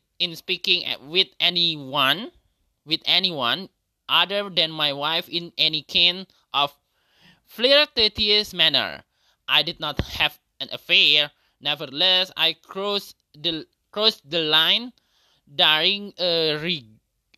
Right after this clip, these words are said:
regrettable period in my life. In certain instan-, instance, it became ina-, inappropriate.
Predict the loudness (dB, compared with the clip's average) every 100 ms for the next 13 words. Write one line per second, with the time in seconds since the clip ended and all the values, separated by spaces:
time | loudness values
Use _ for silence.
0 | _ -6 -4 -4 -2 0 2 0 0 0
1 | 0 -4 -8 -16 -20 _ 0 0 2 -2
2 | -4 -4 2 2 2 -2 -4 -8 _ _
3 | _ _ -8 -4 -4 0 4 4 4 2
4 | -4 -8 -12 -4 0 0 -2 -8 _ _
5 | _ _ -6 -6 -8 -12 -4 -2 -2 -8
6 | -16 _ _ -6 -6 -8 -14 -4 0 0
7 | -2 -10 -6 -4 -6 -10 -12 -12 -10 -4
8 | -4 -6 _ _ _ _ _ _ _ _
9 | _ _ -2 0 -2 -4 -8 -4 -4 -6
10 | -6 0 2 2